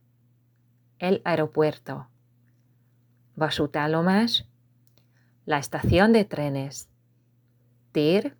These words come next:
la plaza. Park, el parque. Zöldségesbolt, la verdulería. Gyümölcsárus,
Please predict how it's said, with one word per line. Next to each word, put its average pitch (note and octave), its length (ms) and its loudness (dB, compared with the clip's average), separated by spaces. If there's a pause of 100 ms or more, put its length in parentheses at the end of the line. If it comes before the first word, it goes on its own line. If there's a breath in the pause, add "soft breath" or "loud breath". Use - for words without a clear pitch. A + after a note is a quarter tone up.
(920)
la C#3 260 0
plaza. D#3+ 520 0 (1160)
Park, F#3+ 500 -2 (880)
el C#3+ 200 -2
parque. D3+ 520 -4 (1200)
Zöldségesbolt, D#3 1080 -2 (1120)
la G#3+ 220 4
verdulería. D3 920 -2 (1040)
Gyümölcsárus, D#3 1000 0